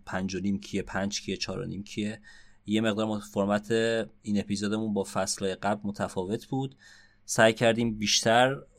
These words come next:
هول و هوش چند تا سال اصلی پیش بریم. اه، بعضیاش جوابش مشخص بود، مثل اینکه آقا آرسنال سه تا آره یا نه. اه، در مورد بعضی دیگه‌ش که صلاح بیاد یا نیاد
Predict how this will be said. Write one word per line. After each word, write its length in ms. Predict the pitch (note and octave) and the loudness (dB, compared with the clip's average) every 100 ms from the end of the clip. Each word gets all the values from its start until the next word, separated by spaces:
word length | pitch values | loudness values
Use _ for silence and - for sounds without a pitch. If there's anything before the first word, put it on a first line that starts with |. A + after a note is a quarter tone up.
| - | -6
هول 200 | A2 G#2+ | 0 2
و 60 | G2+ | 2
هوش 280 | A#2 A#2+ B2 | 2 4 6
چند 360 | A#2+ - A2+ | 6 6 2
تا 100 | A2 | 2
سال 300 | A#2 A2 G#2 | 2 4 4
اصلی 380 | A2 G2+ - B2 | 2 2 0 0
پیش 240 | - - | -2 -2
بریم. 380 | - C#3 C#3+ D3 - _ _ _ - - G#2 | 0 -2 -2 -6 -12 _ _ _ -20 -10 -2
اه، 120 | G#2 | 2
بعضیاش 540 | G2+ A2+ A2+ A#2 A2 | 10 10 10 6 4
جوابش 340 | A2 G#2 A2 G#2 | 4 4 4 0
مشخص 440 | G#2 G2 A2 - | -2 0 0 0
بود، 120 | A2+ | -4
مثل 120 | G#2+ G#2+ | -4 -2
اینکه 180 | G#2 | 0
آقا 240 | G2+ G#2 G2 | 0 0 -2
آرسنال 520 | F#2+ - G2 G2+ G2+ - | -2 -2 0 0 -2 -6
سه 300 | - - G#2 | -8 -4 -2
تا 160 | G#2 | 0
آره 360 | G2+ F#2+ F#2+ G2+ | 0 2 2 0
یا 160 | G2 F#2 | 0 0
نه. 360 | G2+ A#2 C3 - - - - - - - | 2 2 0 -6 -20 -20 -20 -20 -20 -10
اه، 320 | G#2 G#2 G2+ | 0 4 4
در 220 | G2 G2 F#2+ | 4 2 2
مورد 360 | G2+ G2+ G#2+ | 0 0 0
بعضی 560 | G#2 G2+ G2+ G#2 G2+ G2+ | 4 4 2 0 0 0
دیگه‌ش 460 | F#2+ G2 F#2+ - - | -2 -2 -2 -2 -4
که 180 | G#2 G2 | -2 0
صلاح 520 | - F#2+ F#2+ F#2+ - | 0 0 2 -2 -2
بیاد 300 | - G2+ F#2+ - | -4 -2 -2 -4
یا 220 | F#2+ F#2 F#2+ G2 - | -8 -8 -8 -8 -8
نیاد 480 | F#2+ G2 G2 G2 | -2 -2 0 -2